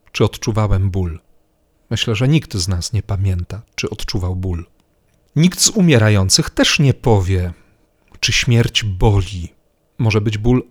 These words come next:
przed śmiercią, ale czy sama śmierć boli? Ci, którzy umarli, już nam nie powiedzą. Muszę się sam o tym przekonać, ale też pewnie nikomu nie powiem, kiedy umrę. I może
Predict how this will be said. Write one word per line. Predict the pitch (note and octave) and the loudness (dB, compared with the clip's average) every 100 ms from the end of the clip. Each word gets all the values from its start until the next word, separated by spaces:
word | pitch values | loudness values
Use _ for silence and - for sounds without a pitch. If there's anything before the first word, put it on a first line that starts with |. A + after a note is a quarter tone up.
| - | -8
przed | - D3 - | -2 -2 -2
śmiercią, | - C3 G#2+ G2+ G2 F#2+ | -2 2 2 0 -4 -4
ale | G#2+ G#2+ - | -2 -4 -4
czy | - | -6
sama | - C#3+ C#3 | -4 -2 -2
śmierć | C3 - C3+ G#2+ F#2+ - - | -2 2 2 2 -2 -10 -10
boli? | - G2+ G#2 F#2+ F2 F2+ _ _ _ _ _ _ _ - | -6 -2 0 -2 -6 -12 _ _ _ _ _ _ _ -10
Ci, | - | -8
którzy | - G#2+ A2+ | -4 -4 -2
umarli, | B2+ D3 A#2 F#2 F2+ F#2 G2+ - _ _ _ _ _ _ | 0 2 2 0 -4 -6 -8 -10 _ _ _ _ _ _
już | - - | -4 -2
nam | A2 | 0
nie | E3 | 0
powiedzą. | F#3+ F#3 A2+ F#2 E2 - _ _ _ _ - | 2 2 2 0 -8 -12 _ _ _ _ -8
Muszę | F#2+ A2 | -4 -2
się | - | 0
sam | - E3 A#2 | 2 2 2
o | |
tym | F#2+ C#3+ | 0 -2
przekonać, | B2+ - G#2 G2+ F#2 F2 - - | 0 0 -2 -2 -4 -6 -14 -12
ale | - G3 | -6 -4
też | - - | -4 -2
pewnie | D3+ A2 | -2 0
nikomu | G#2+ G2+ A2+ G#2+ | 0 0 -2 0
nie | G#2 | -2
powiem, | G#2 F#2+ F#2 | -4 -6 -6
kiedy | - G2 | -8 -8
umrę. | - A2 G2 E2 _ _ _ _ _ _ _ | -4 -2 -2 -6 _ _ _ _ _ _ _
I | D3 | 0
może | D#3+ B3 D4 C#4+ | 2 2 0 -4